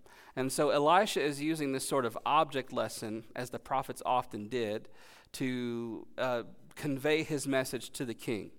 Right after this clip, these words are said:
The king is worried that Syria is there. They're gonna come overtake them. Elisha says, "No, take your bow, shoot it out here.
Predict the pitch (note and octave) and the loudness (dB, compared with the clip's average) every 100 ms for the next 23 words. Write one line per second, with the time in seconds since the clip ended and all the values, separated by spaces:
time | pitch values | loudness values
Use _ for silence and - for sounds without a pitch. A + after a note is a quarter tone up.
0 | - - - - B2 F#3+ G3+ F#3+ C#3+ D3+ | -20 -20 -14 -10 0 4 6 4 2 4
1 | E3 E3 D#3+ - - D#3+ D#3+ C#3+ B2 A#2+ | 6 6 2 -2 -2 0 2 2 0 0
2 | D3 D3+ D3 C3 A#2 G#2+ - A2+ A2 G#2 | 2 4 2 0 -4 -6 -4 -4 -4 -4
3 | - D3+ - D3+ C#3+ A#2+ A#2+ C3 - C3 | -2 -2 0 0 2 0 2 2 0 -6
4 | A#2+ A2 C3+ D3 C#3+ C3 - G#2+ C3 B2+ | -6 -2 0 0 0 -4 -4 -4 0 0
5 | A#2+ - B2 B2+ C3 C3 | 0 -4 2 2 2 0